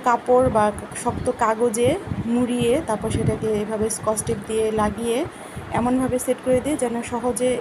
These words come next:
দেখেন এটা কিন্তু অনেকটা হচ্ছে ইয়া করে ফেলেছি আমি, শক্ত বলের মতো করে ফেলেছি। খুব সহজে এটাতে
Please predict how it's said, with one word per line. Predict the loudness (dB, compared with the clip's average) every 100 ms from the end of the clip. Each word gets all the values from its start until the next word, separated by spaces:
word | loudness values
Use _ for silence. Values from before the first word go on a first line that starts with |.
| -4
দেখেন | -4 0 2 2
এটা | 2 -4
কিন্তু | -6 -6 -4
অনেকটা | -2 -2 -4 -4 -4
হচ্ছে | -4 -6 -4 -4 -4 -12 -10 -6 -6 -6 -10 -2
ইয়া | 0
করে | 2 -2
ফেলেছি | 0 0 0 0
আমি, | 2 2 0 2
শক্ত | 0 0 -2 0 4
বলের | 4 4 0
মতো | 0 0
করে | 0 0
ফেলেছি। | 0 0 0 -2 -2 -2 -2
খুব | -4 0
সহজে | 2 2 4
এটাতে | 4 2 2